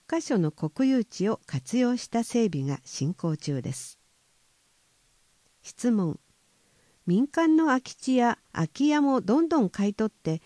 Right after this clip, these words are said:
保育所を作ればいいんじゃないの？答え。上高井戸や荻窪、成田東に作った保育所では、民有地を購入し、事業者に貸して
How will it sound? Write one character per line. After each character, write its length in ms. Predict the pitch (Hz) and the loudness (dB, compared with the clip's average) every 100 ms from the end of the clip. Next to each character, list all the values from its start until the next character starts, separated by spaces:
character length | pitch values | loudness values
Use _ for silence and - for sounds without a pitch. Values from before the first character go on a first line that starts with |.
| - - - | -20 -20 -2
保 160 | 175 | 0
育 160 | 214 - | 0 -4
所 240 | - 247 | -2 0
を 60 | 240 | 0
作 220 | - - | -4 -2
れ 120 | 302 233 | 0 2
ば 180 | 175 | 2
い 60 | 180 | 2
い 60 | 208 | 2
ん 80 | |
じ 80 | 165 | 0
ゃ 60 | 147 | -2
な 140 | 160 | -2
い 80 | 151 | -2
の？ 220 | 139 247 - _ _ _ _ _ _ _ _ _ _ _ _ _ - | -4 -6 -8 _ _ _ _ _ _ _ _ _ _ _ _ _ -6
答 300 | 151 - 185 | -4 0 -2
え。 160 | - _ _ _ _ _ _ _ - | -2 _ _ _ _ _ _ _ -4
上 280 | 165 208 285 | 0 2 0
高 340 | 269 - 277 | -2 0 0
井 80 | 226 | 2
戸 120 | 170 | 0
や 220 | 151 139 - | 0 -2 -4
荻 280 | 156 160 240 | 0 2 0
窪、 380 | - 202 196 190 _ _ _ | -2 0 -2 -4 _ _ _
成 300 | 214 302 302 | 0 2 0
田 160 | 196 180 | 0 0
東 460 | 180 208 269 294 | 2 2 0 2
に 160 | 285 277 | 2 2
作 240 | - - | -4 -6
っ 20 | 320 | -6
た 340 | _ 165 139 | _ -4 -4
保 160 | - 175 | -2 -2
育 180 | 208 - | -2 -4
所 180 | 220 196 | -4 -2
で 140 | 202 | 0
は、 180 | 143 147 _ _ _ _ 165 | -2 -4 _ _ _ _ 0
民 260 | 185 240 | 4 6
有 180 | 262 254 | 4 2
地 220 | - 175 | 0 -2
を 80 | 165 | -2
購 240 | - 175 196 | -2 0 2
入 260 | 196 190 | 2 0
し、 280 | 185 185 - _ _ _ _ | -2 -6 -8 _ _ _ _
事 160 | 170 185 | 0 2
業 240 | 269 330 | 4 2
者 160 | - 190 | 0 -2
に 160 | 165 | -2
貸 240 | - 160 - | -2 -6 -6
し 100 | - | -6
て 240 | 294 | -4